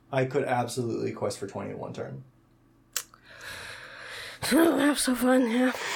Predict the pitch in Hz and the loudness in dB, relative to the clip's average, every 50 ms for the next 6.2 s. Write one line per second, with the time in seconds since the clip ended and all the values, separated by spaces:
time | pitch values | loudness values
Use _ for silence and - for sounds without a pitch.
0 | - - - - - - 131 135 156 170 185 180 - 151 139 135 127 127 135 139 | -4 -4 -4 -4 -2 0 2 2 4 2 2 2 2 2 2 4 4 4 2 2
1 | 139 131 113 120 120 120 127 135 123 127 131 135 131 - 135 127 120 110 104 110 | 0 0 0 2 2 2 2 2 2 2 0 0 2 2 2 2 2 2 0 -2
2 | - - - - 123 113 - - 117 120 - - - 98 104 - - 120 107 104 | -2 -4 -4 -2 -2 -2 0 0 0 0 -2 -4 -6 -6 -6 -6 -6 -6 -6 -6
3 | 101 - - 113 117 107 107 107 107 107 113 113 - - - - - - - - | -8 -8 -8 -6 -6 -6 -4 -6 -6 -6 -8 -10 -12 -12 -12 -12 -10 -10 -8 -4
4 | 127 123 120 113 110 104 101 92 90 92 113 120 - - - - - _ _ _ | -2 0 0 2 0 0 0 -2 -4 -6 -8 -10 -12 -14 -20 -20 -20 _ _ _
5 | - _ - - - - - - - - - - - 127 117 110 107 104 101 95 | -20 _ -20 -20 -20 -20 -20 -20 -20 -20 -20 -10 -6 -4 0 0 0 2 0 -2
6 | 85 - 113 | -2 -4 -8